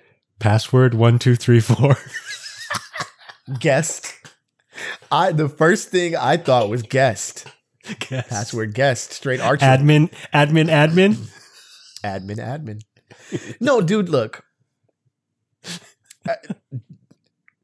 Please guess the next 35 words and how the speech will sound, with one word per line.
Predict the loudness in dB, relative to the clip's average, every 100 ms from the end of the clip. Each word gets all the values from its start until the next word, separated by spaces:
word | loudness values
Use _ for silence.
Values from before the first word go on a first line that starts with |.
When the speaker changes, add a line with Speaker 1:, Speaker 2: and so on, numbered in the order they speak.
| _ _ _ _ _ _ _ _ _ _ _ -8
Speaker 2:
this | -2 -2 -2
is | -4
horrible | -2 0 2 0 -2 -8 -10 -14 _ -20 -16 -8
if | -6
you're | -2 -2
in | -2
this | -6 -8
situation, | -12 -8
because | -6 -2 -2 -2 -8 -14
this | -10 -4 -4 -4
is | -4
a | -4
once | -4 -6 -6
in | -8
a |
lifetime | -6 -6 -6 -8 -8
chance. | -6 -4
This | -2
is |
like | -4
when | -4
my | -4
dad | -4 -2 -2 -2 -4 -8 -20 _
missed | -8 -8
the | -6
lottery | -2 -2 -2 -4
numbers | -4 -6 -6
by | -6 -10
two | -10 -8 -6 -6 -10 _
numbers | -10 -6 -4 -6 -6
and | -8
the | -8
numbers | -8 -6 -8 -6
were |
reversed. | -6 -4 -4 -6 -12 -20